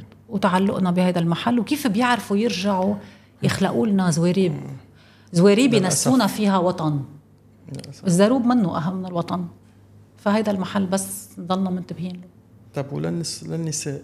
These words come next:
Speaker 2: اللي عم تسمعك؟
Speaker 1: للنساء؟ آه، أنت لأنك،
Speaker 2: <laughs>
Speaker 1: آه،
Speaker 2: هير باور اور. <laughs> So لازم نع-، نقول لهم شي سبيشال لهم، لهم تخصيصا.
Speaker 1: آه، شوف، المرأة العربية، آه، قضت كتير، قضت بحروب،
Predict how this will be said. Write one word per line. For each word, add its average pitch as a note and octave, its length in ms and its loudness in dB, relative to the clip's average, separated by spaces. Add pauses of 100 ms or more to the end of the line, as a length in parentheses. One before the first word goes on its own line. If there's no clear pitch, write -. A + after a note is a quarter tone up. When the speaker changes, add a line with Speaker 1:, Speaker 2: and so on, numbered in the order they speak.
Speaker 2:
اللي C3+ 100 -12
عم C3 80 -12
تسمعك؟ - 540 -18 (680)
Speaker 1:
للنساء؟ G3+ 600 2
آه، A3 120 4
أنت B3 120 2
لأنك، G#3+ 440 2
Speaker 2:
<laughs> - 0 -
Speaker 1:
آه، F3 380 4 (260)
Speaker 2:
هير F3+ 360 6
باور F3 320 6
اور. F#3 580 6 (140)
<laughs> - 420 -4
So D#3+ 40 4
لازم F#3 300 6
نع-، E3+ 40 4 (180)
نقول F3+ 120 2
لهم F3+ 100 4
شي G3 160 0
سبيشال E3 560 0
لهم، B2 120 -8 (320)
لهم C3 300 -8 (180)
تخصيصا. - 720 -12 (540)
Speaker 1:
آه، E3+ 320 0 (260)
شوف، - 320 -2
المرأة G#3 300 2
العربية، F#3+ 680 0
آه، - 340 -8 (260)
قضت G3+ 520 0 (1300)
كتير، A#3 340 0 (1120)
قضت F#3+ 220 2
بحروب، G3 920 0